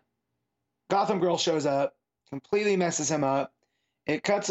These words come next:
over to Bloom, who has that Doctor Archeron, um, head in a jar,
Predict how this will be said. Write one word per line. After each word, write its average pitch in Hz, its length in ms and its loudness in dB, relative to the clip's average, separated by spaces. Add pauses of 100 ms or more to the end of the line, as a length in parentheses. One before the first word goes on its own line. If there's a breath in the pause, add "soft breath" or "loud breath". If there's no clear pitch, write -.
(140)
over 202 240 2
to 190 160 -2
Bloom, 170 540 0
who 170 160 0
has 165 280 0
that 165 220 -2
Doctor 165 460 0
Archeron, 147 680 -2 (640)
um, 147 500 0 (400)
head 220 240 2
in 226 120 2
a 185 100 0
jar, 139 480 -2